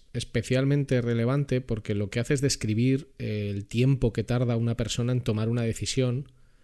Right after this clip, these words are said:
cuando se enfrenta a múltiples elecciones. Es decir, es una ley que pretende calcular, que pretende estimar el tiempo que tardamos en tomar una decisión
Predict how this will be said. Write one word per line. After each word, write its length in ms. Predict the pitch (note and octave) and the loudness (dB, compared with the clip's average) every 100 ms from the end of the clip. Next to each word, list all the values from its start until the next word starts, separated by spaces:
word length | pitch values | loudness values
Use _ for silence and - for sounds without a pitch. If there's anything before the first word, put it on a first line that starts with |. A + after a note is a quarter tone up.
| _ _ _ - | _ _ _ -4
cuando 260 | B2 A#2 | 0 0
se 100 | A#2+ | 0
enfrenta 600 | A2+ - A2+ A2 C3 B2+ - | -2 0 0 2 0 -2 -6
a 100 | G#2+ | -2
múltiples 560 | A2+ A2 A2+ A2 - | 0 0 0 -2 -4
elecciones. 580 | F#2 - - E2 F2+ - - - - | -6 -8 -8 -10 -12 -16 -20 -20 -6
Es 120 | A2 | 0
decir, 320 | B2 A2+ F2+ - - - - - - | 0 0 -4 -8 -20 -20 -20 -20 -8
es 180 | - B2+ | -2 0
una 160 | A#2 | 2
ley 400 | A#2 C3 D3 - - - - _ _ - - - | 4 4 4 0 -14 -20 -20 _ _ -20 -20 -4
que 140 | A#2 | -2
pretende 680 | - A2 C3 C3 A#2+ G2 - - - - - - - | 0 0 2 4 4 0 -4 -16 -20 -20 -20 -20 -4
calcular, 720 | A#2+ G#2+ - A2 C3+ C#3 E3+ - - - | 0 0 0 2 4 2 -2 -10 -20 -18
que 100 | - | -14
pretende 600 | - F#2+ A#2 A2+ A#2 A2 | -10 -4 -2 2 2 2
estimar 600 | A#2+ - A2+ A#2+ C3 C3 - | -2 -2 0 2 0 -2 -6
el 180 | G#2+ G#2 | -6 0
tiempo 560 | B2 B2 C3+ B2+ - | 2 4 2 2 -2
que 100 | - | -6
tardamos 480 | A2+ A2 A2+ B2+ - | -2 -2 0 -2 -2
en 140 | A2+ | -2
tomar 240 | G#2 G#2 A#2 | -2 0 0
una 140 | B2+ | 2
decisión 600 | B2 B2+ A#2+ B2 B2 C#3 | 2 2 0 2 2 -2